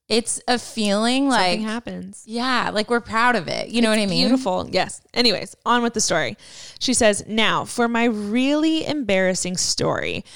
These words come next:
Speaker 2: I had been dating someone for about seven months, and he ended things over text the night before
Speaker 1: Oof.
Speaker 2: Valentine's Day."
Speaker 1: Oh.
Speaker 2: Douchebag alert.
Speaker 1: Wow.
Speaker 2: I don't
Speaker 1: Wow.
Speaker 2: like him. Hate him.
Speaker 1: Wow.
Speaker 2: Hate him.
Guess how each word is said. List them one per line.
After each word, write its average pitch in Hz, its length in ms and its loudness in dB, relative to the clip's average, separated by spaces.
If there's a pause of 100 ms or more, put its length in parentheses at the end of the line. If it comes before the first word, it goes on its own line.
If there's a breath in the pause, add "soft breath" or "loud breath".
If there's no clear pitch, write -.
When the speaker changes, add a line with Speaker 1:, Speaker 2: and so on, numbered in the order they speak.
(140 loud breath)
Speaker 2:
I 233 160 0
had 294 160 2
been 440 180 -2
dating 180 300 0
someone 190 420 0
for 240 220 0
about 196 340 0
seven 220 460 0
months, - 580 -4
and 254 140 0
he 277 160 2
ended 302 260 -2
things 185 380 0 (100)
over 262 300 4
text - 680 -2
the 277 100 2
night 254 520 0
before 196 560 2
Speaker 1:
Oof. 196 160 -2
Speaker 2:
Valentine's 160 720 -2
Day." 80 440 0
Speaker 1:
Oh. 156 840 0
Speaker 2:
Douchebag 226 420 0
alert. 202 140 0
Speaker 1:
Wow. 139 540 2
Speaker 2:
I 202 120 2
don't 131 100 4
Speaker 1:
Wow. 127 160 4
Speaker 2:
like 131 100 -2
him. 156 200 -10 (120)
Hate 190 240 2
him. 170 240 -8 (120)
Speaker 1:
Wow. - 360 -6
Speaker 2:
Hate 220 360 0 (160)
him. 165 320 0